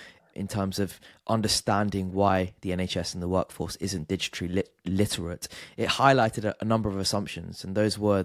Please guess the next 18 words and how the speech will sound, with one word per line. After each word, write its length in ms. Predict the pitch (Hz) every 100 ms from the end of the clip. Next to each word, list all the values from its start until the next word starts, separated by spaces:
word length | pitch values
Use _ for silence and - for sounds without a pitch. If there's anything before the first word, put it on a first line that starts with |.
| -
just 240 | 101 -
the 60 | 107
fact 340 | - 101 - - - - -
that 340 | 113 110 - - - - _
the 100 | 120
younger 300 | 123 131 120
generation 600 | 120 110 113 113 127 113
is 160 | - 107
expected 680 | - - - 120 - - 101
to 40 |
just 240 | 110 - -
understand 540 | 117 101 - 107 104
this 160 | 107 -
technology 520 | - 104 101 101 104 110
without 280 | 98 92
any 120 | 80 95
formal 380 | - 98 90
teaching. 560 | 92 107 - - 90